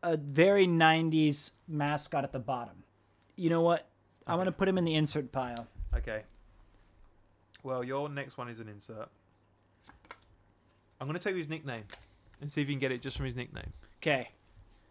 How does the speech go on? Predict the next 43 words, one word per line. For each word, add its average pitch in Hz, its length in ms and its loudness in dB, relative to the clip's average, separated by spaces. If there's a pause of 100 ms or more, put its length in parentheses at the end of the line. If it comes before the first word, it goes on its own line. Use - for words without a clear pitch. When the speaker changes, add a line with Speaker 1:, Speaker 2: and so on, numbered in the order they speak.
(1120)
Speaker 2:
Would 170 140 2
you 214 80 4
like 185 180 8
to 160 80 0
know 160 80 4
his 147 160 4
nickname 160 360 2
and 160 60 -4
try 170 120 2
and 160 60 -2
guess 170 160 -2
it, 165 40 2
or 143 140 4
would 131 140 4
you 135 80 2
like 135 180 4
to 131 100 -2
know 127 220 2
the 120 140 -4
two 131 560 0 (240)
players 123 340 2
he 131 100 2
was 120 120 2
drafted 120 520 0
above? 113 360 -2 (320)
Speaker 1:
I 185 140 4
would 196 140 2
like 190 180 0
to 175 60 -4
know 175 140 0
his 147 160 0
nickname, 160 500 -2
thank 143 280 -2
you. 151 180 2 (1120)
Speaker 2:
The 120 80 0
Big 127 180 6
Dog. 123 220 2 (1700)
Speaker 1:
The 131 100 -10
Big 127 180 -2
Dog. 104 280 -8 (240)
Speaker 2:
The 113 100 -6
Big 113 200 -8
Dog. - 280 -12